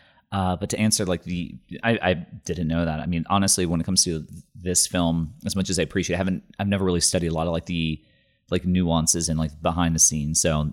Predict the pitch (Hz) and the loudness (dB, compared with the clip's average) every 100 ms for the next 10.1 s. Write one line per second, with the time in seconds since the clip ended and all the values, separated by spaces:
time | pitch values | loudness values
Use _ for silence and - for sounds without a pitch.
0 | - 82 78 78 - _ 95 90 80 80 | -2 -2 -2 -2 -10 _ 2 2 2 -2
1 | 78 80 78 85 85 78 76 76 78 73 | -2 -2 0 0 2 2 0 0 -2 -2
2 | 62 64 - 76 69 - - 78 90 - | -4 -8 -8 -8 -8 -10 -6 -6 -6 -8
3 | - 76 80 80 76 73 73 82 85 90 | -4 0 0 -2 -4 -4 -4 -4 -4 -6
4 | 78 78 - 80 82 76 - - 90 - | -6 -6 -2 -2 0 -2 -8 -12 -8 -4
5 | 82 82 - _ _ _ _ _ - 104 | -2 -4 -8 _ _ _ _ _ 2 6
6 | 98 95 - _ 135 117 117 104 101 98 | 6 2 -4 _ 2 4 2 0 -4 4
7 | 131 120 98 80 85 - 82 78 - - | 6 8 6 4 2 0 2 0 -2 -6
8 | 87 78 76 76 80 78 76 - - - | -2 0 0 0 0 0 0 -6 -16 -14
9 | - 82 85 - 85 87 90 78 95 87 | -12 -8 -8 -4 -6 -6 -10 0 2 2